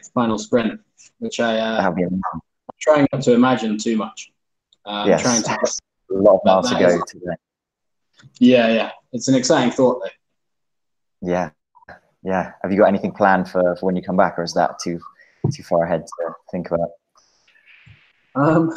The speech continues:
Speaker 1: <laughs> I do, yeah, I have been thinking. Um, I don't, to be honest, I, I don't feel like I could just go back to normal life kind of instantly. Um,
Speaker 2: Mm.
Speaker 1: I think I'll kind of need to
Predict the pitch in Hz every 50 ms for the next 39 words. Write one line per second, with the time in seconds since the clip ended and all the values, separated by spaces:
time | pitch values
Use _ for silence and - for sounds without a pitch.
0 | - - 156 151 147 160 - 139 147 165 175 - - - 165 160 160 147 139 160
1 | 185 180 - 160 139 143 170 170 170 - - - - _ _ _ _ _ _ _
2 | _ _ _ _ _ _ - 113 110 110 113 113 113 113 113 110 110 107 - _
3 | _ _ _ _ _ _ _ _ _ _ _ _ _ _ _ _ _ _ _ _
4 | - _ _ _ _ _ _ _ _ - - - - - - _ _ _ _ _
5 | _ _ _ _ _ _ _ _ _ _ _ _ _ _ _ _ _ _ _ _
6 | _ - - 151 190 185 170 165 147 - - - - - - - 156 170 180 160
7 | 135 - 127 123 123 117 - - 120 120 120 139 139 143 139 139 135 135 131 127
8 | 117 - 123 110 - 117 110 113 120 113 - - - 123 120 117 107 120 - -
9 | - - - 117 113 117 120 120 117 117 113 110 113 113 110 110 104 - - _
10 | _ _ _ _ - 113 110 98 - - _ _ _ _ _ _ - 113 117 113
11 | - - 120 113 117 127 135 139 139 - _ _ _ _ _ _ _ _ 107 107
12 | 107 107 107 107 101 101 104 - - _ - - - - - 120 110 - 117 113
13 | 107 - - - 117 113 110 104 - 110 110 107 104 107 - - 110 107 104 101
14 | 101